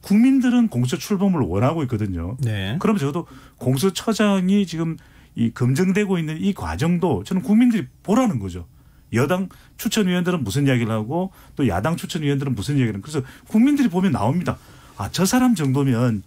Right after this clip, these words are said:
Speaker 1: 적어도 공수처장을 해도 되겠다. 검찰로부터의 앞으로 서로 간의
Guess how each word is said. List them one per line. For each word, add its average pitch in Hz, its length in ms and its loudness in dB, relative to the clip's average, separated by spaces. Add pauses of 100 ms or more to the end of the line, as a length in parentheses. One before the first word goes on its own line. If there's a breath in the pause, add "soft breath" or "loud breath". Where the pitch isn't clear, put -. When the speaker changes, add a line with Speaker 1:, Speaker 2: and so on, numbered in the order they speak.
(440 soft breath)
Speaker 1:
적어도 160 260 0
공수처장을 165 560 -2
해도 165 160 -4
되겠다. 104 440 -2 (340 soft breath)
검찰로부터의 147 680 -2
앞으로 139 280 -2
서로 135 240 -2
간의 131 300 2